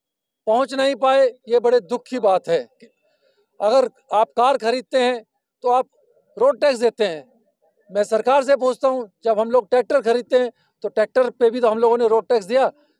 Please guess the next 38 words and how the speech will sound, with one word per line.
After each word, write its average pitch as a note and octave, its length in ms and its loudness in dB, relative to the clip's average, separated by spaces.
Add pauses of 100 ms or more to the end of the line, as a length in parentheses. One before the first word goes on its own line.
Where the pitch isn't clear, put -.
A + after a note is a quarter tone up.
(140)
तो D#3 60 -4
क्या C4 240 2
हम A3+ 200 0
लोगों B3 320 2
को B3 180 2
दिल्ली A3 300 -4
में A#3+ 160 -2
आने A3+ 280 -2
का G#3+ 220 0 (380)
हक A3 160 -2
नहीं C4 240 0
है? C#4 220 0 (400)
अगर C#4 220 4
हम B3 200 0
सब A3+ 280 -2
लोग B3+ 260 2
दिल्ली A#3+ 260 -10
नहीं B3 220 -2
आ D4+ 120 2
सकते C4 320 -2
तो - 460 -2
एक D4 80 0
दिल्ली C#4+ 240 -6
हमारे C#4 260 0
उत्तर D4+ 240 0
प्रदेश C#4 340 0
में C4+ 120 -2
बनवा C#4 260 -2
दो, C4 180 0 (380)
हम C4 140 -2
क्यों C#4+ 220 2
दिल्ली B3+ 220 -2
आएंगे? F3 340 -4 (1400)
स्वर्गीय A#3 500 0
चौधरी A3+ 320 0
चरण A3+ 220 -2
सिंह A3+ 240 -6
जी A3+ 260 -6